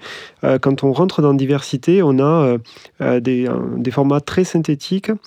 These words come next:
on a une variété de, de, de supports, et il y en a, euh, vraiment, euh, il y a de la, de la matière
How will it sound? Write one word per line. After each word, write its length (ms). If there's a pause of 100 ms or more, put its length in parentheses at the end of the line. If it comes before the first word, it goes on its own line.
(320)
on 140
a 60
une 120
variété 680 (220)
de, 460
de, 80
de 140
supports, 540 (500)
et 60
il 40
y 80
en 80
a, 240
euh, 480
vraiment, 400
euh, 240 (880)
il 80
y 40
a 40
de 100
la, 200
de 400
la 120
matière 520